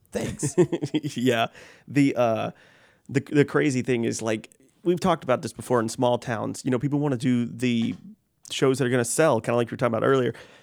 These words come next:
Speaker 2: but they wanna do the same stories that we've seen
Speaker 1: A
Speaker 2: a
Speaker 1: thousand
Speaker 2: hundred
Speaker 1: times.
Speaker 2: times from
Speaker 1: Yeah.
Speaker 2: everybody else.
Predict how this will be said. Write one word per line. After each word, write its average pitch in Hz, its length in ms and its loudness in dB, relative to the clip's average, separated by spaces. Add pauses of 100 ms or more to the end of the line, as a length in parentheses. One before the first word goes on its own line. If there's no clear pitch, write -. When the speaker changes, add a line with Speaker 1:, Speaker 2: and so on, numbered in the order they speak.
(160)
Speaker 2:
but 139 300 2
they 143 80 4
wanna 139 240 2
do 135 240 -2
the 123 140 2
same 127 680 -2
stories 127 720 -2
that 113 200 0
we've 117 240 -4
seen 113 600 -2 (500)
Speaker 1:
A - 40 -4
Speaker 2:
a - 20 -4
Speaker 1:
thousand 85 460 0
Speaker 2:
hundred - 160 -6
Speaker 1:
times. 101 420 -6
Speaker 2:
times - 0 -
from 85 160 -2
Speaker 1:
Yeah. 78 80 -8
Speaker 2:
everybody 107 500 -2
else. 101 300 -6